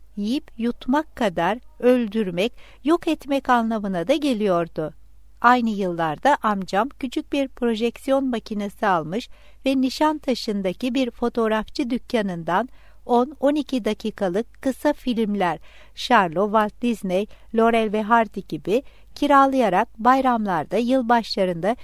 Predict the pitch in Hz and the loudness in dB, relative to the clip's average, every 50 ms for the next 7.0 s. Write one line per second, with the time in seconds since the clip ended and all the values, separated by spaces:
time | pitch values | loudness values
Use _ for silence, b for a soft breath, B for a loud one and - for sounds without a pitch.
0 | b b b b - - - 294 285 311 311 285 277 254 226 240 269 - - 240 | b b b b -6 -2 0 0 2 2 2 2 2 2 2 0 -2 -2 -2 -4
1 | 233 214 208 226 226 214 214 202 202 208 - - 269 220 202 202 208 214 226 254 | -4 -2 0 0 0 0 0 -2 -2 -2 -2 -4 -4 -4 -2 0 2 2 2 2
2 | 269 - - - 226 208 190 185 175 165 151 151 - - 156 190 240 262 - - | 2 -2 -4 -4 -2 0 2 2 2 0 -2 -4 -4 -2 -2 -2 -2 -4 -6 -16
3 | - - - - 196 190 180 196 196 196 190 180 185 175 175 185 180 175 202 202 | -20 -14 -6 -4 -4 -2 0 2 0 0 0 -2 -2 0 0 0 2 2 2 2
4 | 208 196 190 185 180 190 226 254 - - - - 190 190 - 202 185 170 170 156 | 2 0 -2 -4 -4 -4 -6 -6 -8 -8 -6 -4 -4 -4 -2 -2 0 0 0 -2
5 | 151 - - 165 165 208 262 - - - 214 196 190 202 233 240 240 214 190 - | -4 -4 -4 -2 0 0 -2 -2 -4 -4 -2 2 4 4 4 2 2 -2 -2 -4
6 | 214 196 185 180 175 185 170 180 175 175 175 180 170 151 151 - - 170 220 | -4 -4 -4 -4 -4 -4 -4 -4 -4 -2 -2 -2 -2 -2 -4 -6 -4 -4 -4